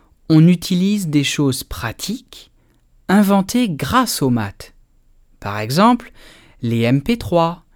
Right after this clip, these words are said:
et le moteur de recherche Google sont basés sur des équations mathématiques.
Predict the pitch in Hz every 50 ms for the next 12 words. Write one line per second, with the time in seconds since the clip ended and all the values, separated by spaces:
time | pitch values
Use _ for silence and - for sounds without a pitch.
0 | _ _ _ _ _ _ _ _ _ _ 139 139 135 139 139 143 147 147 147 -
1 | 165 160 156 147 139 139 135 131 139 131 - - 139 127 123 127 135 156 233 247
2 | 202 196 180 180 175 165 - _ _ _ _ _ _ _ _ _ _ _ _ _
3 | _ _ - - - - 127 113 101 120 120 127 139 190 233 269 262 - - -
4 | 147 127 120 135 127 120 131 131 131 - 139 127 - - 143 127 123 120 - 131
5 | 127 123 117 - - 131 131 - - - _